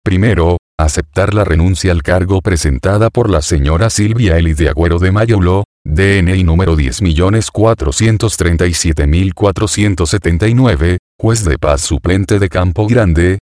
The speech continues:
considerando la misma a partir del día veintitrés de noviembre de mil novecientos noventa y ocho. Segundo, regístrese,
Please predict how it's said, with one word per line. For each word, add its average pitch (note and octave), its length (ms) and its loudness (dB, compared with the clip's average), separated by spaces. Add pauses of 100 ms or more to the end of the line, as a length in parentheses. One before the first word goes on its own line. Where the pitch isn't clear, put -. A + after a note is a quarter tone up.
considerando F#2+ 800 0
la D#2 100 0
misma D2+ 420 0
a - 40 -2
partir F2+ 420 -2
del A2+ 160 -2
día A2 240 0
veintitrés D#2 680 -2
de D2+ 100 0
noviembre F2+ 560 2
de E2 140 2
mil F2+ 220 2
novecientos F#2+ 720 -2
noventa G2+ 420 0
y A2 80 2
ocho. C2 500 -2 (420)
Segundo, D#2 720 0 (200)
regístrese, E2+ 880 -2